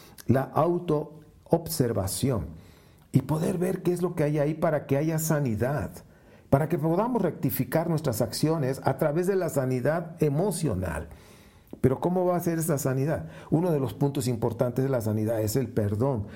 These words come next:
el autoperdón, el perdonarnos a nosotros mismos.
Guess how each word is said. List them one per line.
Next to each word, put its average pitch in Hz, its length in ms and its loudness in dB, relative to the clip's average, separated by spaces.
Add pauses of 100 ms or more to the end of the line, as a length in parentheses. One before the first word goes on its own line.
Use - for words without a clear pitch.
(160)
el 123 260 2
autoperdón, 127 840 0
el 110 100 0
perdonarnos 120 760 0
a 104 80 2
nosotros 95 460 -2
mismos. 87 520 -4